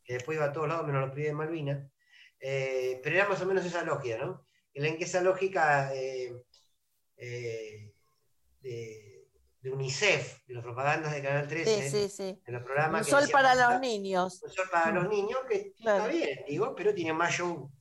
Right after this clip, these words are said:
Speaker 1: Eh, y yo me acuerdo que lo critiqué porque dije, "No es real, ni la unidad, ni nada". Eh, y cuando todo vaya avanzando, cada uno va a responder a su naturaleza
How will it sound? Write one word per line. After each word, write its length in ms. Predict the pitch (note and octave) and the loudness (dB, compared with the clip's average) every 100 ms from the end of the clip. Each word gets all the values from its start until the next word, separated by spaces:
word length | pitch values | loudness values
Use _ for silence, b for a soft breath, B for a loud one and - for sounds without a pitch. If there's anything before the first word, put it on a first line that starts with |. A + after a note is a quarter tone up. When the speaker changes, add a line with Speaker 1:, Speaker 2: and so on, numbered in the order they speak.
| b b b b b b | b b b b b b
Speaker 1:
Eh, 280 | D3+ D3+ D3+ | -4 -2 -2
y 40 | D3+ | -4
yo 100 | G3 | -4
me 60 | |
acuerdo 220 | G#3 A#3 G3 | 0 2 2
que 60 | |
lo 100 | F3 | 2
critiqué 420 | D#3+ D3 D#3 A#3 A#3 | -2 -4 0 0 0
porque 140 | D#3+ | -4
dije, 140 | D3+ D#3+ | -4 0
"No 100 | G#3+ | 0
es 100 | G3+ | 2
real, 460 | F3+ F#3+ D3 B2 | 2 2 0 -2
ni 100 | B2+ | -2
la 100 | B2 | -2
unidad, 420 | B2 B2+ B2+ F#3+ A3 | -2 0 2 2 2
ni 100 | D3 | 0
nada". 380 | G#3+ E3+ A#2+ A2+ - _ | 0 0 -2 -8 -14 _
Eh, 360 | C3+ C3 A#2+ - _ _ _ _ _ _ - | -14 -12 -12 -16 _ _ _ _ _ _ -18
y 80 | C#3 | -8
cuando 300 | D#3 D3 D3 | -4 -4 -2
todo 260 | G#3+ A3+ | 2 4
vaya 280 | A3 A3+ A3 | 4 2 0
avanzando, 460 | G#3 F#3 B3 C#4+ A#3+ | 0 0 0 0 0
cada 220 | G3 F#3+ | 0 0
uno 280 | C4 C4+ E3+ | 0 0 0
va 80 | F3+ | -2
a 40 | |
responder 460 | F#3 D3 C#3+ D#3+ G3 | -2 -4 -4 -2 -4
a 60 | |
su 120 | C#3+ C3+ | -4 -8
naturaleza 800 | A#2+ B2+ C3 G3 - - G#3+ | -8 -8 -2 0 0 -4 -8